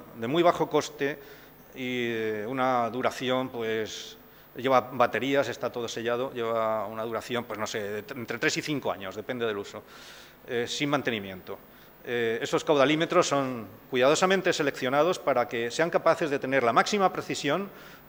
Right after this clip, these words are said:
a la hora de medir el caudal mínimo nocturno. Siguiente, por favor. Este es un ejemplo de cómo de pequeños podemos hacer los actuadores. Esta es una población, si no recuerdo mal, de Castilla-La Mancha.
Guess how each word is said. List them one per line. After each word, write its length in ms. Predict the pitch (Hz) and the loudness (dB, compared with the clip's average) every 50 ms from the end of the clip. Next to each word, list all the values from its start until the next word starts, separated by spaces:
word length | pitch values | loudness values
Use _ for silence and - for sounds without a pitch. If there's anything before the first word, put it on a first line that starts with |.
| - - - - - - | -20 -20 -20 -20 -10 -4
a 460 | 135 131 127 120 120 117 113 110 110 110 | 0 2 4 4 4 4 2 2 0 2
la 180 | 113 113 113 110 117 | 2 4 4 4 4
hora 240 | 135 147 156 180 175 | 4 4 4 4 2
de 180 | 147 127 120 110 | 2 0 -4 -6
medir 280 | 104 107 127 160 165 | -4 -2 0 0 0
el 100 | 180 170 | 0 0
caudal 260 | - 120 117 131 151 156 | 0 2 2 2 2 2
mínimo 260 | 160 165 170 170 170 | 0 -2 -2 -2 -2
nocturno. 500 | 165 139 - - 165 123 95 95 95 - - - - - - - - - - - - | -2 -2 -2 0 0 0 -2 -4 -12 -14 -16 -20 -20 -20 -20 -20 -20 -20 -20 -20 -16
Siguiente, 400 | - - - 135 143 160 151 - | -14 -12 -8 -6 -6 -6 -6 -8
por 140 | - 135 - | -10 -12 -14
favor. 280 | - - 120 120 139 - - - - - - - - - - - - - - - - - - - - - - - - - - - - - - - - - - - - - | -12 -12 -12 -12 -12 -12 -16 -20 -20 -20 -20 -20 -20 -20 -20 -20 -20 -20 -20 -20 -20 -20 -20 -20 -20 -20 -20 -20 -20 -20 -20 -20 -20 -20 -20 -20 -20 -20 -20 -14 -8 -6
Este 160 | 156 - 202 | -2 2 2
es 80 | 180 190 | 4 6
un 80 | 196 | 6
ejemplo 640 | 180 - 190 196 196 - 202 208 214 214 180 - - | 6 6 6 6 6 6 8 8 8 8 6 4 -2
de 580 | 143 131 135 135 135 131 127 135 - - - - - | -4 0 2 4 4 4 4 2 -2 -6 -16 -6 0
cómo 200 | - 202 214 214 | 2 4 8 8
de 80 | 196 | 6
pequeños 360 | 196 - - 170 175 185 175 - | 6 4 2 2 2 0 0 0
podemos 360 | - 147 156 170 170 - 147 | 0 0 2 0 0 0 -2
hacer 240 | 147 - - 160 156 | -2 2 2 2 4
los 160 | 160 151 160 | 4 2 2
actuadores. 580 | 139 - - 139 151 160 123 113 110 - - | 0 2 4 6 6 6 6 4 2 0 -2
Esta 300 | 139 - - - 170 170 | -6 -6 0 4 4 4
es 160 | 165 165 - 160 | 4 4 0 -2
una 420 | 160 151 147 143 139 135 135 127 | -4 -2 -2 0 2 2 2 2
población, 420 | 139 131 127 131 - - 165 165 | 0 0 0 0 0 0 -2 -2
si 120 | 156 - 143 | -2 -2 -2
no 80 | 151 | -2
recuerdo 300 | 151 156 - 156 139 135 | -2 -2 0 0 0 0
mal, 240 | 135 143 147 156 147 | 0 2 2 2 2
de 100 | 131 127 | 2 0
Castilla-La 760 | - 127 117 - - - 151 139 127 135 135 131 127 123 123 | 0 -2 -4 -4 -4 -6 -6 -6 -2 0 2 4 4 4 4
Mancha. 380 | 127 123 113 101 - 110 104 | 2 2 0 -2 -4 -6 -8